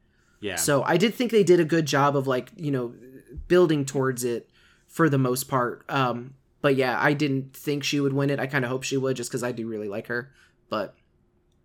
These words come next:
Speaker 2: it was a, it was a good match. Uh, this is gonna be my prob-, this is what is, this is what I'm debating between Bri-, Danielson and Miro for my second favorite match of the night.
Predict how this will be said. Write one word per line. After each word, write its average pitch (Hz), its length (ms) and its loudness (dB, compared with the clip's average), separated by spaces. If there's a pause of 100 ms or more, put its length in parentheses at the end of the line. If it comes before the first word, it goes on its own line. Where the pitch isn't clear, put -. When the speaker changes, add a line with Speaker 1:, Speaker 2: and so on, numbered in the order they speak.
(260)
Speaker 2:
it 196 80 10
was 156 100 6
a, 135 160 4
it 175 40 2
was 156 120 2
a 135 60 2
good 123 120 -4
match. 104 300 -12 (960)
Uh, 139 400 4 (120)
this 185 320 6
is 185 120 0
gonna 170 180 6
be 156 400 2
my 135 340 0
prob-, 147 280 0
this 160 680 0
is 220 120 -4
what 196 160 2
is, - 240 -4 (1900)
this 220 260 2
is 202 120 -2
what 190 180 8
I'm 165 140 2
debating 151 380 2
between 147 280 -2
Bri-, 139 300 0
Danielson 147 500 -2
and 123 120 -4
Miro 104 300 -4
for 151 140 -6
my 139 120 0
second 135 260 -2
favorite 117 240 -4
match 95 200 -8
of 95 60 -10
the 98 60 -8
night. 80 240 -12